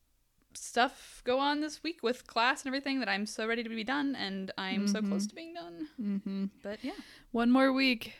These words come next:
Speaker 2: We got
Speaker 1: One
Speaker 2: this.
Speaker 1: more week. How about you?
Speaker 2: Well, um, I looked out today. So, um, the historic organization that Kat and I both work for is having a big event, and I got put in, um, <clears throat> a volunteer spot.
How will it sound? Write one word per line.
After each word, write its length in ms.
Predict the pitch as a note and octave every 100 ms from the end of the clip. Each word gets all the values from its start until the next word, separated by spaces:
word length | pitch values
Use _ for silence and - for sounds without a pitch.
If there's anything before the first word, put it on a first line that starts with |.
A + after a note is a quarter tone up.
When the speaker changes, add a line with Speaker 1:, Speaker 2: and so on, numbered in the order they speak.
| -
Speaker 2:
We 80 | F#3+
got 160 | F3 D3+
Speaker 1:
One 20 |
Speaker 2:
this. 240 | D3+ F3 E4 E4+
Speaker 1:
more 80 | F4+
week. 300 | F#4 - -
How 120 | B3+
about 120 | A3+
you? 60 | G#3
Speaker 2:
Well, 280 | G#3 G3+ -
um, 460 | G3 F#3+ F3 F3 F3+
I 80 | F#3+
looked 220 | G3 A3+ G#3
out 200 | A3 G#3+
today. 300 | G3 F3 -
So, 540 | G#3 G3 F#3+ F#3 E3 -
um, 320 | F3 E3 - - _ _ _ -
the 380 | F3+ D#3 C3+ - - -
historic 420 | - G#3+ G3+ G3 _ - -
organization 540 | F#3+ F3+ F3 E3+ F3
that 300 | F3 E3+ -
Kat 160 | - D#3+
and 80 | E3
I 80 | E3+
both 220 | E3+ -
work 200 | F3 F3
for 420 | - F#3 E3+ E3+ - - - - _ _ -
is 60 |
having 240 | - E3 E3+
a 40 |
big 140 | F3+ F3
event, 420 | E3+ E3+ E3+ -
and 260 | F3 E3 - _ - _
I 160 | - F#3+
got 260 | F#3+ F#3 -
put 300 | G#3 G3 - _ -
in, 440 | G3 F#3+ F#3 F3+ -
um, 380 | F#3+ F#3 F#3 G3 -
<clears throat> 1400 | C4 B3+ A#3+ E3+ _ _ _ _ _ _ _ - - -
a 60 | G#3
volunteer 500 | G3+ G#3 G3+ G3 F#3+
spot. 400 | - F3+ F3